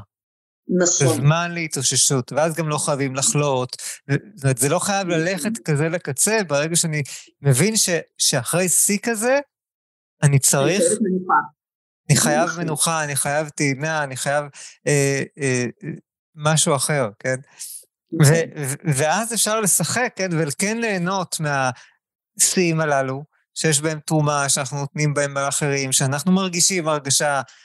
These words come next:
Speaker 2: מדהימה, שמזינה
Speaker 1: נכון.
Speaker 2: אותנו לעוד הרבה זמן. כאילו, אני שומע איך, לא יודע מתי זה היה,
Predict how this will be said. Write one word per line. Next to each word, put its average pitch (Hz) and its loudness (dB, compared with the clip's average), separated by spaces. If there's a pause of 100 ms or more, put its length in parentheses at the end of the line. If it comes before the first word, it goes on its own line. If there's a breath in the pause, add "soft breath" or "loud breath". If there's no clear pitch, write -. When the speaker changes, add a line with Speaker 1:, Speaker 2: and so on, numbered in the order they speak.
(140 soft breath)
Speaker 2:
מדהימה, 151 0
שמזינה 165 2
Speaker 1:
נכון. 190 2
Speaker 2:
אותנו 202 -4
לעוד 165 -2
הרבה 151 -2
זמן. 147 -2 (220)
כאילו, 151 0
אני 147 -2
שומע 170 0
איך, - -4 (260 loud breath)
לא 165 0
יודע 180 0
מתי 165 -4
זה 151 -2
היה, 170 0